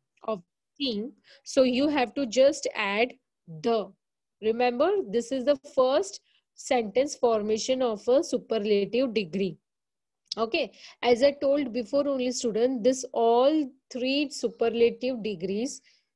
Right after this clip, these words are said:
comparative degree and the positive degree, the sentences are interrelated to each other. Okay, first you have to, uh, for, interrelated to each other and you easily solve out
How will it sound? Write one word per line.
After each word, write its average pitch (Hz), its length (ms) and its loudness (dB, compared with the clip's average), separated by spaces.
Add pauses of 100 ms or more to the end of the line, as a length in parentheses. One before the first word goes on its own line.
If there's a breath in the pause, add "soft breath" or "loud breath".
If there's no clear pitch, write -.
(140)
comparative 233 800 0
degree 214 560 -4
and 220 280 -4
the 277 60 0
positive 214 680 -2
degree, 202 540 -4 (320 soft breath)
the 240 100 6
sentences 262 1000 -2
are 233 200 0 (100)
interrelated 247 1040 0
to 320 180 -4
each 233 400 -6
other. 180 320 -8 (400)
Okay, 226 400 -2 (480 soft breath)
first 277 420 2
you 269 140 -2
have 233 240 -2
to, 285 80 -6
uh, - 300 -10 (120)
for, 233 300 0 (1000)
interrelated 285 760 0
to 302 80 -4
each 233 300 -4
other 226 240 0
and 233 260 -2
you 285 160 -2
easily 285 680 2 (460 soft breath)
solve 277 480 0 (100)
out 214 240 -2